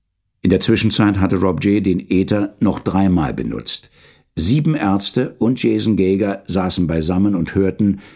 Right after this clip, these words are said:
was Loomis geschrieben und was Rob J. aus eigener Erfahrung zu berichten hatte. Die Reaktionen schwankten zwischen großem Interesse und unverhüllter Skepsis.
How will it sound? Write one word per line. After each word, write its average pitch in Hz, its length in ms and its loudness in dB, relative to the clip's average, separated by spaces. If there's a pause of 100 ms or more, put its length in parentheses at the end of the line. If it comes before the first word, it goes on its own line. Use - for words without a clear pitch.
was 78 260 -2
Loomis 101 440 2
geschrieben 95 680 0
und 98 260 0
was 90 240 -4
Rob 78 240 -2
J. 90 320 0
aus - 320 -6
eigener 90 320 0
Erfahrung 73 580 -6
zu - 140 -4
berichten - 460 -6
hatte. - 240 -14 (2250)
Die 110 80 4
Reaktionen 131 840 2
schwankten 104 560 -2
zwischen - 340 -2
großem 104 460 0
Interesse 120 680 -2
und - 380 -2
unverhüllter 85 600 0
Skepsis. - 840 -10